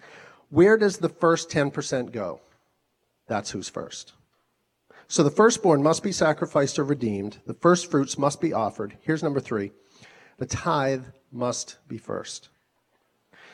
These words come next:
Leviticus twenty-seven thirty, we read this last week, says, "And all," notice the word all, "the tithe of the land,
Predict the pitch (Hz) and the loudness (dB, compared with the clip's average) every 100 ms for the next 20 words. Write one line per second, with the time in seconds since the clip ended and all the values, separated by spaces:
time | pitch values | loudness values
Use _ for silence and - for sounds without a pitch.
0 | - _ _ _ _ _ _ - 139 185 | -20 _ _ _ _ _ _ -2 4 4
1 | 185 175 151 - 190 190 175 180 156 151 | 6 4 2 0 2 2 2 4 4 4
2 | - 170 151 101 98 123 110 135 165 - | 2 4 6 4 -4 -4 0 2 0 2
3 | 156 123 - 113 123 - - 127 104 104 | 2 2 -2 -8 -8 -8 0 0 0 -2
4 | - - _ _ - 139 143 - 175 156 | -6 -12 _ _ 0 0 0 2 6 6
5 | 110 95 156 - - _ 123 120 120 127 | 6 2 -2 -6 -20 _ -6 -4 -6 -6
6 | 131 147 120 92 90 - _ _ _ - | -6 -6 -4 -4 -4 -8 _ _ _ -20
7 | - _ - - - 175 180 196 202 196 | -20 _ -4 -4 -2 4 6 6 4 -2
8 | 208 196 123 107 110 | 0 0 0 -2 -8